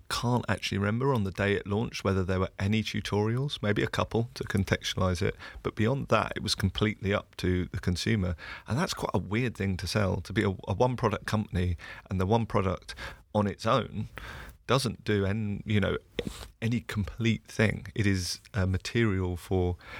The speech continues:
experimentation. But it really took off, and, and as soon as people started buying it, they started doing things that we didn't expect.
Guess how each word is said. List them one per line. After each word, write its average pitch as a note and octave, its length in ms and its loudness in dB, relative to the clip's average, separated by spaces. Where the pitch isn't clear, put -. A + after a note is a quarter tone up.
experimentation. G2 1120 0
But A2+ 100 2
it - 180 2
really A2+ 340 2
took - 260 -2
off, F#2 160 0
and, F#2+ 240 0
and G2 100 4
as F#2+ 100 2
soon A2+ 440 0
as F#2 460 0
people F#2 240 4
started F2+ 360 0
buying F2+ 300 2
it, G2 220 -2
they F#2+ 80 0
started F2+ 480 2
doing F#2 240 0
things F2+ 260 0
that - 80 -2
we - 80 -2
didn't F#2 220 2
expect. - 520 0